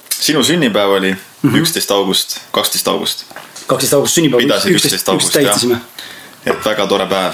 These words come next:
Speaker 1: jälle mõnus, sai maal aega veeta. Ja, a, üksteist august oli minu isa sünnipäev ka tegelikult.
Speaker 2: No vot.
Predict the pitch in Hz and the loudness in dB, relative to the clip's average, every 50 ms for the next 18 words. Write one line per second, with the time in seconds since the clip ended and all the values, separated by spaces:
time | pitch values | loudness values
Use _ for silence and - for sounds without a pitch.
0 | - 92 87 90 90 87 90 92 98 98 95 90 - - - 92 92 90 92 92 | -4 -4 -2 -2 0 0 2 2 2 2 0 -2 -2 -4 -2 -2 -2 0 0 0
1 | 92 92 95 98 107 113 107 101 95 104 107 101 95 90 90 85 - - 87 87 | 0 0 0 0 0 2 2 2 2 0 0 0 0 -2 -2 -4 -4 -4 -6 -6
2 | 87 - - - - - - - - - - - - - - - - - - - | -6 -10 -16 -20 -20 -20 -20 -20 -20 -20 -20 -20 -20 -20 -20 -20 -20 -20 -20 -20
3 | - - - - - 104 101 101 104 - - - - 110 107 120 135 - - - | -16 -14 -12 -6 -4 -2 -2 -2 -2 -4 -6 -4 -2 0 2 2 2 0 -2 -2
4 | - - 120 120 101 95 - 92 92 95 101 104 113 139 147 - 101 - - 95 | 0 2 2 2 2 0 0 0 0 0 2 2 2 2 2 0 -2 -2 -2 -2
5 | 95 92 - 98 - 110 - 107 104 - 113 120 123 123 135 135 | -2 -2 -2 -2 -2 -2 -2 -2 -4 -2 -2 0 0 0 -2 -4